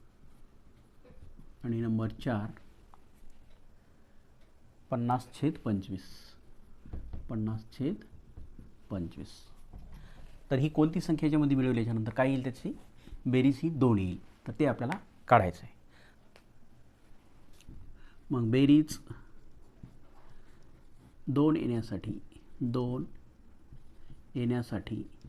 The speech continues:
बेरीज दोन येण्यासाठी दोन छेद पंचवीस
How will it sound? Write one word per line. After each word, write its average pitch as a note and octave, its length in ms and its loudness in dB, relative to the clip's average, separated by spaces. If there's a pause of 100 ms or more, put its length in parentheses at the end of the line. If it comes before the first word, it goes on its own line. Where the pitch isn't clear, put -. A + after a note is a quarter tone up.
(4000)
बेरीज C3+ 460 6
दोन D#3 220 8
येण्यासाठी A#2+ 680 2 (1300)
दोन C#3 300 10
छेद D3+ 240 2
पंचवीस A2 460 2